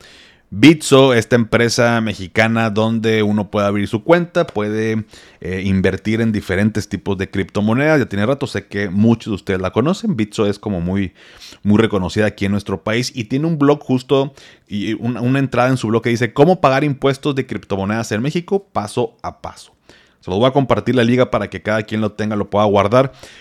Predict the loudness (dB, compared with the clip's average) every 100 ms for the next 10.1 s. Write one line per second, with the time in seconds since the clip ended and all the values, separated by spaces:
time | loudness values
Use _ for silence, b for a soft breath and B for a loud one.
0 | B 6 8 8 6 4 4 4 4 2
1 | 0 0 2 2 0 -4 -8 -6 -4 -2
2 | -4 -8 _ _ _ _ 2 2 2 0
3 | 0 -2 -2 -4 -8 B B B B B
4 | _ 0 4 6 4 0 _ _ _ _
5 | _ -20 -20 _ _ _ _ _ _ _
6 | _ 2 2 4 4 4 4 4 2 2
7 | 0 0 0 0 -2 -8 -2 0 0 -2
8 | -12 -12 -4 0 2 2 2 2 0 -2
9 | -4 -4 -8 -6 -2 0 0 0 -2 -6